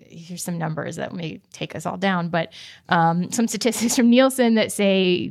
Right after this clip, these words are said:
two point six percent of all advertising, not just travel, but all advertising, focus on African Americans.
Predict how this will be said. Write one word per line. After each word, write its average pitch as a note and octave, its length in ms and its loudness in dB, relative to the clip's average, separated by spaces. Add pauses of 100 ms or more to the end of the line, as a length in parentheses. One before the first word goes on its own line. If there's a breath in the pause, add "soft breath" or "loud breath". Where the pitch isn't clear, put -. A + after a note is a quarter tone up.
two A#3 160 -2
point G#3+ 200 0
six F#3+ 140 -6
percent F3+ 300 0
of E3+ 80 0
all G3+ 260 4
advertising, D#3+ 760 -4
not E3+ 200 -4
just F#3 180 -4
travel, F3 320 2
but F3 140 -2
all F#3+ 160 4
advertising, F3 680 -2
focus F3+ 380 -2
on F3 140 -2
African E3+ 420 -4
Americans. G#3+ 640 0